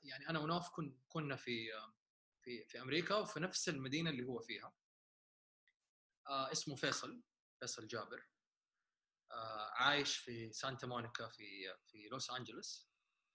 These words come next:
وسبحان الله ترتبت الأقدار إنه نلتقي هناك. وفي حوار كده عميق بيني أنا وهو ونوف، طلع معانا كده موضوع وقلنا: "كيف الموضوع هذا ما حد يتكلم عنه؟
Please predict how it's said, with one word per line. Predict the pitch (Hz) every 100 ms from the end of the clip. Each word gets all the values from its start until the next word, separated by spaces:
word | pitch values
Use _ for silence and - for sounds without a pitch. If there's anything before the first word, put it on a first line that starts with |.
| _ _
وسبحان | 143 139 135 139 165
الله | 151 143
ترتبت | 151 151 135 -
الأقدار | 123 143 151
إنه | 135
نلتقي | 123 117 143 120 117
هناك. | 139 151 - - _ _ _ _ _ _ _ -
وفي | 165 170 175 - 160
حوار | - 180 180 175
كده | - 147 139 131
عميق | 127 120 156 160 160 135
بيني | 160 147
أنا | 139
وهو | 139 156 139
ونوف، | 131 165 208 196 -
طلع | 185 151
معانا | 131 123 165
كده | 139 139
موضوع | 123 123 156 185
وقلنا: | 139 139 127
"كيف | 175 170
الموضوع | 135 139 139 147
هذا | 139
ما |
حد | 131 127
يتكلم | - 147 127 123
عنه؟ | 151 160